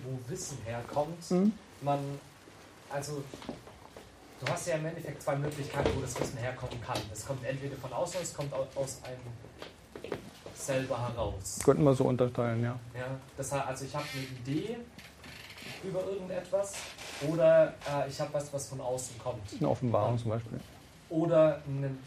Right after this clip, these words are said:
Speaker 1: einen, aus dem Dialog heraus, aus dem Zeugnis.
Speaker 2: Mhm.
Speaker 1: Und dann ist ja nur die Frage, ähm, wenn ich das jemand anderem berichte, äh, inwieweit er davon ausgeht, also wenn man den zweiteren Fall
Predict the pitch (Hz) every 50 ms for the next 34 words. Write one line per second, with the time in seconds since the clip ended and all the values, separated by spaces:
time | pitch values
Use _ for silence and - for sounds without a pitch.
0 | 139 135 131 131 131 - - - 139 143 - - 139 127 127 135 - - 117 113
1 | 104 110 113 107 104 104 101 101 - - - 117 117 - 120 117 - 127 120 113
2 | 113 - 101 101 98 - - - - - 147 139 143 160 175 - - 127 131 139
3 | 139 147 160 156 - 156 147 151 156 156 156 151 - 151 147 147 147 143 151 156
4 | 156 156 156 - - - - - - 139 139 139 139 139 143 139 - - - -
5 | 135 139 143 147 156 151 - 156 151 156 - 156 156 147 147 139 - - 160 170
6 | 170 147 139 135 131 131 131 151 156 151 - - 151 151 156 156 160 - - -
7 | - - - - - 139 135 135 131 135 131 131 131 131 - - 143 139 139 139
8 | 135 139 139 135 - 135 135 139 139 143 143 - 143 139 135 139 139 - - 135
9 | 131 151 156 151 151 - - 143 139 139 139 - - - 120 - 117 123 123 -
10 | 123 120 117 117 110 - - - - 131 131 131 143 131 123 - - 135 131 131